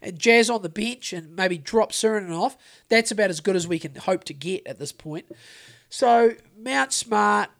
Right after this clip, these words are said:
so we're playing at home, five o'clock Saturday, no Hammer, no Gilbert. Uh, look, I mean, you, yeah. Uh, it doesn't matter by how much, we've just gotta get it done,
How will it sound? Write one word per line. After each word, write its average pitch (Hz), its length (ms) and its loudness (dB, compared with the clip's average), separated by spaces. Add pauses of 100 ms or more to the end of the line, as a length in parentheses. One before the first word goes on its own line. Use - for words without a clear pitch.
(320)
so 214 140 -4
we're 185 120 -4
playing 202 380 -4
at 233 200 0
home, 202 460 0 (100)
five 226 320 2
o'clock 214 260 0
Saturday, 170 840 0 (1400)
no 208 260 4
Hammer, 175 460 -2 (440)
no 190 300 2
Gilbert. 160 560 -2 (1120)
Uh, 143 460 -2 (280)
look, 170 300 -2 (580)
I 131 40 -14
mean, 147 200 -12 (800)
you, 151 160 -16 (360)
yeah. - 200 -18 (720)
Uh, 180 320 -8
it 214 80 0
doesn't 214 280 4
matter 170 180 0
by 147 200 -4
how 131 120 -6
much, 123 240 -10
we've 135 100 -18
just 127 160 -12
gotta 117 180 -10
get 110 180 -16
it 90 100 -20
done, 101 160 -14